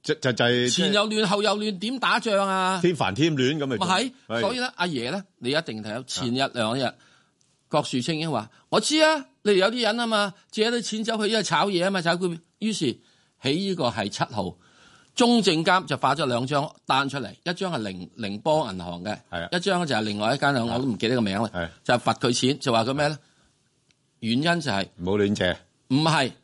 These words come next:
Speaker 1: 啊？
Speaker 2: 監管借貸不力。
Speaker 1: 咁咪係咯。
Speaker 2: 容許資金流入股市。個罪-
Speaker 1: 哇。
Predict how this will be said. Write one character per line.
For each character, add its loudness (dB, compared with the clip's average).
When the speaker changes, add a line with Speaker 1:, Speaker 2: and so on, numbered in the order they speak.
Speaker 1:
啊？ 0
Speaker 2:
監 2
管 -2
借 2
貸 0
不 -2
力。 0
Speaker 1:
咁 -8
咪 -6
係 -6
咯。 2
Speaker 2:
容 0
許 2
資 0
金 0
流 0
入 2
股 2
市。 2
個 -10
罪- -4
Speaker 1:
哇。 -8